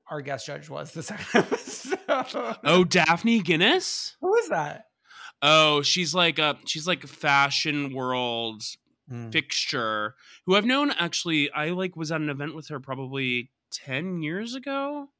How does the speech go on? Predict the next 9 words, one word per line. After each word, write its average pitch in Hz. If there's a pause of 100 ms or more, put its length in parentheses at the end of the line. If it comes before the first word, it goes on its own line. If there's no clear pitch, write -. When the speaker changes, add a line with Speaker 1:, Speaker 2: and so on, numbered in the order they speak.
(560)
Speaker 2:
maybe 143
Speaker 1:
Mm. 139
Speaker 2:
eleven 135
years 185
ago. 208 (480)
Um, 127 (420)
yeah, 131
I, 143 (340)
I 160